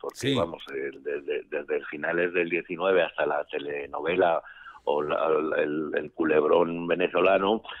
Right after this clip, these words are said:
Speaker 1: pasa un siglo, ¿no?
Speaker 2: Ujú.
Speaker 1: Pero, pero sí que es cierto que, bueno, de alguna manera ha sido yendo sustituido el, el, el, el que era el, el origen, que era la mesa,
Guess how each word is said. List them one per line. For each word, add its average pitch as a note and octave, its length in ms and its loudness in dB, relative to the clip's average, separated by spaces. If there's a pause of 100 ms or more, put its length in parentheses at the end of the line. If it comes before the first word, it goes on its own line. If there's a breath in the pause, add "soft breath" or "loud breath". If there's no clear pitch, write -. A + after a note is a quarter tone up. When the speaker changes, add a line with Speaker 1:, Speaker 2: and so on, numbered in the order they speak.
(240 loud breath)
Speaker 1:
pasa F#2+ 400 2
un D2 120 2
siglo, G2+ 360 4
¿no? - 560 -6
Speaker 2:
Ujú. G2+ 140 -6
Speaker 1:
Pero, F2+ 840 4
pero F2+ 380 0
sí G#2+ 140 0
que - 100 2
es F2+ 160 -2
cierto A2+ 560 4
que, F#2 200 4
bueno, F2+ 500 2
de E2+ 80 -2
alguna G#2 320 0
manera G#2+ 520 2 (460 loud breath)
ha G2 260 2
sido G2+ 280 8
yendo G2 340 2
sustituido G2 1080 4 (140)
el, D#2 280 -4
el, D2+ 380 -2
el, D#2+ 340 -4
el E2 340 -4 (120)
que G2 100 4
era G#2 220 6
el, G2+ 240 4
el G2+ 120 2
origen, F#2+ 520 2
que - 100 2
era D#2+ 180 2
la C#2+ 140 -2
mesa, D#2+ 320 -6